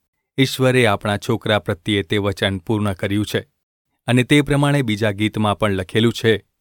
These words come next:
કે, "તું મારો દીકરો છે, આજ મેં તને જન્મ આપ્યો છે." તેમણે તેમને મરણમાંથી ઉઠાડ્યા અને તેમનો દેહ સડો પામશે નહીં. તે વિશે તેમણે એમ કહ્યું છે કે, "દાઉદ પરના પવિત્ર તથા નિશ્ચિત આશીર્વાદો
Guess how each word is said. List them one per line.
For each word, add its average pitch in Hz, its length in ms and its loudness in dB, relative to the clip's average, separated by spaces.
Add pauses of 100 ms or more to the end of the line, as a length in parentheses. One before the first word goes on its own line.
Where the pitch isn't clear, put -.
(320)
કે, 113 100 0
"તું 123 380 4
મારો 101 240 0
દીકરો 107 360 -2
છે, - 240 -6 (540)
આજ 117 240 0
મેં 117 260 2
તને 101 300 -2
જન્મ 101 320 0
આપ્યો 101 320 0
છે." - 240 -6 (600)
તેમણે 123 260 4
તેમને 143 400 2
મરણમાંથી 110 580 2
ઉઠાડ્યા 98 500 -2 (480)
અને 120 160 2
તેમનો 117 340 0
દેહ 113 240 0
સડો 104 340 0
પામશે 101 400 -2
નહીં. 101 340 -2 (380)
તે 117 120 4
વિશે 135 320 4
તેમણે 104 460 -2
એમ 107 180 -2
કહ્યું 110 360 0
છે 107 260 -4 (600)
કે, 113 120 0
"દાઉદ 135 300 2
પરના 147 360 -2
પવિત્ર 117 540 0
તથા 104 260 -2
નિશ્ચિત 110 500 -2
આશીર્વાદો 104 840 0